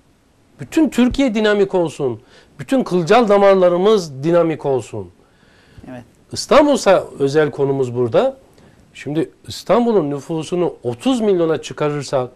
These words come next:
Speaker 1: ki şu gidiş onu gösteriyor.
Speaker 2: Onu gösteriyor.
Speaker 1: Hangi problemle baş edebiliriz ki? Bütün bağışıklık sistemimiz çöker. Onu demek istiyorum.
Speaker 2: Evet.
Speaker 1: Bütün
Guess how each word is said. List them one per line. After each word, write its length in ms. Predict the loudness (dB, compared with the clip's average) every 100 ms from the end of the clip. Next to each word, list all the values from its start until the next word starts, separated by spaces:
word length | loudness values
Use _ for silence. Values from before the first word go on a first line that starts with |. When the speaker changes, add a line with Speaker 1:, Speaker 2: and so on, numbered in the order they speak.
| _
Speaker 1:
ki 320 | -6 -4 -4 -6 -16 -10
şu 220 | -6 -4
gidiş 300 | -4 -4 -2
onu 200 | 2 4
gösteriyor. 520 | 4 4 2 2 2
Speaker 2:
Onu 60 | 0
gösteriyor. 420 | -4 -8 -8 -10 -12 _
Speaker 1:
Hangi 440 | 0 4 6 4
problemle 560 | 4 4 4 4 2 2
baş 200 | 2 2
edebiliriz 580 | 0 0 -2 -6 -6 -8
ki? 280 | -10 -10 -12 _ _ _ _ _ -10
Bütün 420 | -8 -2 0 2
bağışıklık 640 | 4 4 4 -2 -8 -12 -10
sistemimiz 600 | -12 -6 -2 -2 -4 -6
çöker. 440 | -6 -6 -2 0
Onu 240 | 0 0 0
demek 240 | 2 0
istiyorum. 480 | -4 -8 -6 -6 -8 _ _ _ _
Speaker 2:
Evet. 240 | -18 -16 -18 _ _ _ _ -16
Speaker 1:
Bütün 360 | -8 -4 -4